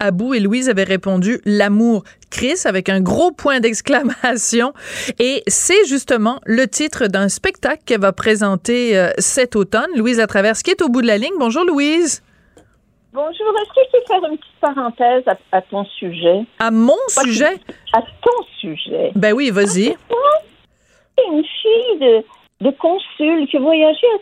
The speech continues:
Speaker 2: travers le monde dans les grands, dans, dans, dans, dans les grandes ambassades, et cetera. Tu pouvais pas sacrer.
Speaker 1: Non.
Speaker 2: Comprends-tu ? T'étais élevée pour ne pas sacrer. Alors, c'est,
Speaker 1: <laughs>
Speaker 2: c'est impossible que toi, Sophie, tu sacres.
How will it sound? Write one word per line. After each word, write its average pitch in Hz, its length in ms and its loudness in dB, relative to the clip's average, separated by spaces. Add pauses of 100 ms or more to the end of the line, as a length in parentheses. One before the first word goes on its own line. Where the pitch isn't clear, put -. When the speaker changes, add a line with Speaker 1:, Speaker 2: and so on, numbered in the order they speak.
Speaker 2:
travers 240 320 2
le 202 100 4
monde 254 380 4
dans 202 120 0
les 190 160 2
grands, 240 540 0 (460)
dans, 202 220 2 (120)
dans, 208 300 0
dans, 196 320 0 (160)
dans 180 220 0
les 190 220 2
grandes 185 920 4
ambassades, 190 760 2
et 175 140 0
cetera. - 260 -6
Tu - 180 -12
pouvais 339 320 4 (100)
pas 370 140 4 (140)
sacrer. 165 460 -6 (380)
Speaker 1:
Non. 220 340 4
Speaker 2:
Comprends-tu ? 294 480 2 (360)
T'étais 311 320 2
élevée 277 460 2
pour 233 160 2
ne 214 200 2 (180)
pas 349 120 2 (140)
sacrer. 277 420 0
Alors, 269 160 2 (100)
c'est, 294 140 -2 (200)
Speaker 1:
<laughs> - 240 -18
Speaker 2:
c'est 415 140 2 (280)
impossible 359 760 2
que 226 80 2 (200)
toi, 254 200 0 (140)
Sophie, 254 440 -6 (120)
tu - 60 -20 (120)
sacres. 190 280 0